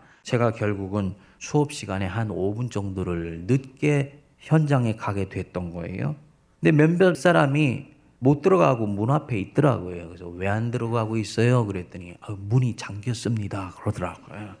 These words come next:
좀 있다 보니까 한 십여 명이 또 저처럼 또 오는 거예요.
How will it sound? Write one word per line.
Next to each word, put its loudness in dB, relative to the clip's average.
좀 2
있다 4
보니까 2
한 2
십여 4
명이 2
또 4
저처럼 2
또 8
오는 6
거예요. -4